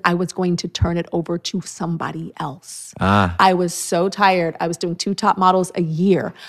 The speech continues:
Speaker 1: I was doing, um, my
Speaker 2: Would you
Speaker 1: talk
Speaker 2: retain
Speaker 1: show.
Speaker 2: ownership of the format?
Speaker 1: Um, yes. I would still have retained ownership, but I wouldn't have been on camera.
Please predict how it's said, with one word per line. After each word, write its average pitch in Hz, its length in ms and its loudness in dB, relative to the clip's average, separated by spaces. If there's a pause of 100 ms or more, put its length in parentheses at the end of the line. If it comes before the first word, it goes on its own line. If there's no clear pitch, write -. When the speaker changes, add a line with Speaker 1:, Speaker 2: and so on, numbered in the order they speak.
(120)
Speaker 1:
I 175 100 0
was 175 160 -4
doing, 180 420 0
um, 165 340 0
my 170 100 0
Speaker 2:
Would 123 100 6
you 143 80 6
Speaker 1:
talk 202 160 10
Speaker 2:
retain 131 160 8
Speaker 1:
show. 117 80 6
Speaker 2:
ownership 123 420 8
of 120 140 6
the 107 140 4
format? 113 460 4 (200)
Speaker 1:
Um, 214 220 8
yes. - 340 -2 (440)
I 202 40 6
would 220 100 6
still 320 160 4
have 277 100 4
retained 247 280 -2
ownership, 208 400 0
but 202 120 4
I 185 60 6
wouldn't 202 400 4
have 185 500 2
been 180 100 -2
on 165 240 -4
camera. - 500 -4